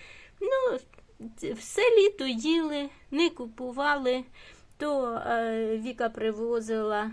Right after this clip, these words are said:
од Артема мами. От. Ну і це ще хватить. Там, не знаю, ми багато ж її не їмо. А так, в борщі, в супи, кудись там засмажку робить.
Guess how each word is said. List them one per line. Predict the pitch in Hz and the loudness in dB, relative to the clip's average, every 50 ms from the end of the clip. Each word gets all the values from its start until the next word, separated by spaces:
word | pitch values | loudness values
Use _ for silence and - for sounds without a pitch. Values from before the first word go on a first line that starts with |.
| 220 - | -8 -6
од | 220 220 202 214 | -6 -4 -2 -2
Артема | 208 208 - - 233 220 208 202 196 196 | -2 -2 -4 -4 -4 -4 -4 -4 -4 -6
мами. | 202 208 240 277 330 339 359 330 285 285 285 277 269 - - - - - - - - - - - - - - - - | -6 -2 0 0 0 0 0 -2 -2 -2 -4 -6 -8 -12 -20 -20 -20 -20 -20 -20 -20 -20 -20 -20 -20 -20 -20 -12 -6
От. | 247 254 254 247 240 - - - - - - | -4 -4 -4 -4 -6 -10 -12 -14 -14 -10 -8
Ну | 453 508 554 571 571 539 508 | -6 -4 -2 -2 -2 0 -2
і | 480 - | -2 -4
це | - - 494 480 | -2 -2 -2 -2
ще | - - - 415 403 | -2 -4 -4 -4 -4
хватить. | - - 392 403 330 339 339 330 - 311 294 302 - - - - - - - | -4 -4 -2 -2 0 0 -2 -2 -4 -6 -8 -8 -10 -14 -20 -20 -20 -20 -16
Там, | - 269 254 247 247 247 - | -12 -10 -8 -8 -10 -10 -8
не | 269 247 240 | -6 -6 -6
знаю, | 220 240 247 247 247 254 | -4 -4 -4 -4 -2 -4
ми | 269 302 302 | -2 -4 -2
багато | 247 262 294 294 285 262 - 277 269 | -2 -2 -2 -2 -4 -8 -6 -6 -6
ж | 262 - 285 | -4 -4 -4
її | 277 277 277 277 | -4 -4 -4 -4
не | 269 269 | -6 -6
їмо. | 269 262 269 277 277 294 330 466 508 - - - - - - - - - - - - - - - - - - - - - - - - - - - - - - - - 247 - - - - - - 226 - - | -6 -6 -6 -4 -4 -4 -4 -4 -6 -8 -12 -20 -20 -20 -20 -20 -20 -20 -20 -20 -20 -20 -20 -20 -20 -20 -20 -20 -20 -20 -20 -20 -20 -20 -20 -20 -20 -18 -18 -16 -16 -18 -18 -20 -20 -20 -20 -20 -16 -12 -8
А | - 254 269 | -4 -4 -4
так, | 269 - 302 302 294 - - - | -2 -2 -2 -2 -2 -6 -14 -12
в | 226 | -10
борщі, | 220 208 226 294 311 330 - - - 339 339 330 | -8 -4 -2 -2 -2 -2 -4 0 2 4 4 2
в | 330 | 2
супи, | - - - 277 254 - - 294 302 311 311 | -4 -8 -8 -8 -8 -6 -6 -4 -4 -4 -4
кудись | 311 - 254 240 214 240 247 240 233 - | -6 -6 -8 -6 -4 -4 -6 -6 -8 -10
там | - - 208 208 214 214 208 | -6 -4 -4 -4 -4 -6 -8
засмажку | 214 214 220 220 - 233 214 202 208 - - - 214 208 | -8 -10 -10 -8 -8 -8 -8 -8 -8 -10 -8 -6 -6 -4
робить. | 208 208 196 202 196 208 208 - - | -6 -6 -8 -8 -12 -12 -14 -18 -20